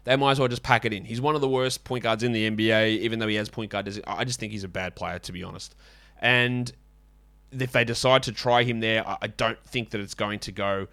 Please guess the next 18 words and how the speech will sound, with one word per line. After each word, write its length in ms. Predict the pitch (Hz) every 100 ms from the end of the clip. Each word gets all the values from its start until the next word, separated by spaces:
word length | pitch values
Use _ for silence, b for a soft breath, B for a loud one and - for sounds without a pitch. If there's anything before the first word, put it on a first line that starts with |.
| b b b -
um, 720 | 104 101 101 98 98 95 92 - - -
particularly 640 | 120 - 151 143 127 113
well. 340 | 98 107 214 - _ - _ _ _ _ _ _ _ _ _ -
But 100 | 139
it 80 |
is 140 | 147 139
a 40 |
possibility. 640 | - 123 123 104 92 92 - _ _ -
But 160 | 131
the 60 | 127
guy 280 | 127 139 170
we're 120 | 165
streaming 400 | - 135 135 127
in 120 | 131
for 180 | 127 113
at 80 | 104
least 260 | 143 170
Thursday 440 | - 156 156 160